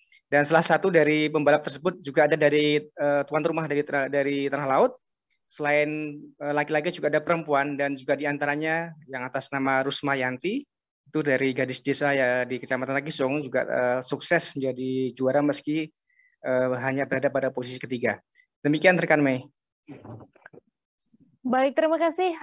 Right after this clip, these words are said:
Speaker 2: rekan Roy, atas laporan Anda. Dan Tribuners, wartawan kami juga telah menghimpun wawancara dengan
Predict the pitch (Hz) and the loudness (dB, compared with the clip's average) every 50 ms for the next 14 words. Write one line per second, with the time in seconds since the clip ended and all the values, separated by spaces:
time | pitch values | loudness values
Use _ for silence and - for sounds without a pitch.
0 | 302 311 302 294 - - 285 285 277 269 262 262 247 240 240 247 294 370 403 - | -2 -2 -2 0 0 2 2 2 2 2 0 0 0 0 2 2 2 0 0 -2
1 | 254 254 254 247 240 240 233 - 254 - 208 233 233 220 214 202 202 208 208 220 | -2 -2 -2 -2 -2 -2 -2 -2 -2 -2 -2 -2 -2 -4 -4 -4 -2 -2 0 0
2 | 320 349 254 226 214 202 214 220 202 226 233 262 302 320 320 - - 233 254 - | 0 0 0 -2 -2 -2 -2 -2 -2 0 0 0 0 0 -2 -2 -2 -2 0 -2
3 | 240 240 226 240 240 214 240 208 226 196 220 214 208 208 208 214 202 214 208 202 | -2 -2 -2 -2 -2 -2 -2 -2 -2 -2 -2 -2 0 -2 -2 -2 -2 -2 -2 -2
4 | 214 214 202 208 196 196 196 196 196 180 208 196 214 254 262 226 214 190 202 196 | -2 -2 -2 -4 -4 -4 -4 -6 -4 -4 -4 -2 -2 -2 0 0 -2 -2 -2 -4